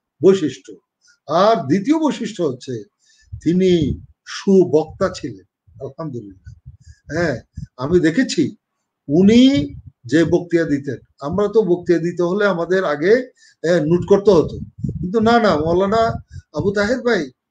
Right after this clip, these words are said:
এরকম ছিলেন না। তিনি কোনো কোনো সময়ে হয়তো note করে নিয়ে এসেছেন,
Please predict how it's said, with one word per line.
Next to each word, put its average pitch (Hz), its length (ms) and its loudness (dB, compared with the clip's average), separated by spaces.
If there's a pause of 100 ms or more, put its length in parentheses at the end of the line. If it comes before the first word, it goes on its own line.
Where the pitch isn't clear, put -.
এরকম 214 340 0
ছিলেন 233 280 0
না। 180 160 0 (480)
তিনি 226 260 2 (1800)
কোনো 214 240 0
কোনো 330 220 2
সময়ে 175 800 -4 (240)
হয়তো 185 240 -2
note 170 260 -4
করে 180 200 -2
নিয়ে 156 200 -2
এসেছেন, - 380 -8